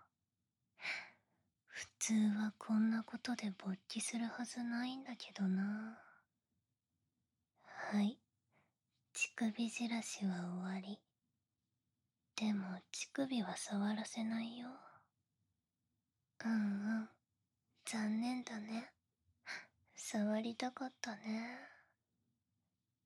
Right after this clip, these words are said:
じゃあ次は、目を閉じて、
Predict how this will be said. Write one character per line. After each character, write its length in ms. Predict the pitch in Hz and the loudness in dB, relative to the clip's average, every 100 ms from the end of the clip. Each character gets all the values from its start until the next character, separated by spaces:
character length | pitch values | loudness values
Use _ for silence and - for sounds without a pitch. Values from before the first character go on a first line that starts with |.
| _ _ _ _ _ | _ _ _ _ _
じ 160 | - 214 | -2 0
ゃ 40 | |
あ 260 | 202 196 - - | -2 -4 -10 -6
次 460 | - 202 196 220 | 0 0 2 2
は、 480 | 202 - 202 - - _ _ _ _ _ _ _ - | 0 -2 -4 -4 -12 _ _ _ _ _ _ _ 2
目 220 | 226 220 226 | 6 8 6
を 20 | 202 - | 0 -6
閉 140 | - | -10
じ 220 | - - | -10 -10
て、 260 | - - | -14 -20